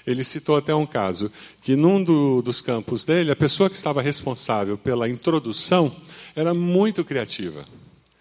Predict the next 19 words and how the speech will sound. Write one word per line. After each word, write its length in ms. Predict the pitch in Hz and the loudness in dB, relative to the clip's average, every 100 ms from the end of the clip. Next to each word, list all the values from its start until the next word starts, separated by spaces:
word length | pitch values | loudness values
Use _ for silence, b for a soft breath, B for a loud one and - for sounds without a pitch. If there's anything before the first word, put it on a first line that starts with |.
| B B B B | B B B B
E 100 | 160 | 0
a 60 | 175 | 2
pessoa 300 | 180 208 208 | 2 0 -2
começou 340 | 214 175 190 | -2 0 2
a 40 | |
fazer 280 | 165 160 135 | 2 0 0
algumas 640 | 139 135 214 294 254 - | 0 0 -2 -2 -2 -4
coisas 440 | - 135 113 113 107 | -2 -2 -2 -6 -6
na 160 | 165 | -2
recepção 640 | 202 196 - 165 - 139 127 | 0 -2 -2 -4 -4 -4 -2
da 120 | 123 | -2
igreja 420 | 110 104 101 90 | -2 0 0 0
e 20 | |
no 120 | 156 220 | -2 -2
processo 680 | - 143 - 123 110 - | 0 -2 -2 -2 -4 -6
de 100 | 107 | -6
acolhimento 800 | 131 - 180 165 135 117 107 - | -8 0 0 2 0 0 -2 -4
dos 200 | 104 95 | -8 -6
visitantes, 800 | 104 95 98 156 170 139 - - | -4 -4 -4 0 0 0 -6 -12